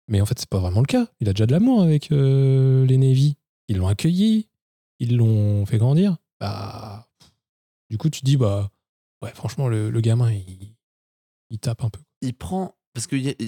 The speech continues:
Speaker 2: la scène où, tu t'en as parlé tout à l'heure, où Neytiri prend en otage Spider. Donc, effectivement, c'est bizarre. Euh, elle, elle le fait par dépit parce que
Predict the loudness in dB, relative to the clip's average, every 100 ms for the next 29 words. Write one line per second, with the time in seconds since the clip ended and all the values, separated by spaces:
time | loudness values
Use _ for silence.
0 | -4 -4 -4 -4 -4 -2 -4 -4 -4 -4
1 | -4 -6 -10 -8 -6 -6 -8 -8 -4 -4
2 | -4 -6 -2 0 2 0 0 0 0 -2
3 | -8 _ _ _ _ _ _ -8 -2 0
4 | 0 0 -2 -4 -6 -6 -4 -2 -6 -10
5 | _ _ _ -20 -20 -18 -8 -6 -6 -6
6 | -6 -4 -2 -2 -4 -2 0 2 2 0
7 | -2 -6 -6 -6 -4 -4 -4 -8 -8 -8